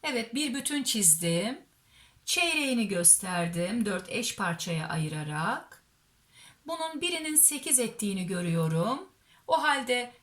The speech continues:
bu da sekizdir, bu da sekizdir, bu da sekizdir. Yani dört tane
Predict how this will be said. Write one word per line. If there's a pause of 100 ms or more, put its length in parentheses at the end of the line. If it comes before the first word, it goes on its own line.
(120)
bu
da
sekizdir, (160)
bu
da
sekizdir, (100)
bu
da
sekizdir.
Yani (420)
dört
tane